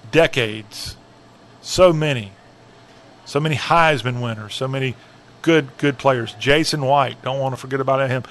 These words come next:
How about Adrian Peterson? Was an Oklahoma Sooner. How about the current coach of the Tennessee Vols, Josh Heupel?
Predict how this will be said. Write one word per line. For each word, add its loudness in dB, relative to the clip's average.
How 0
about 4
Adrian 0
Peterson? -8
Was -2
an -4
Oklahoma 0
Sooner. -2
How 4
about 2
the -8
current -2
coach 2
of -6
the 0
Tennessee -4
Vols, -2
Josh 4
Heupel? -2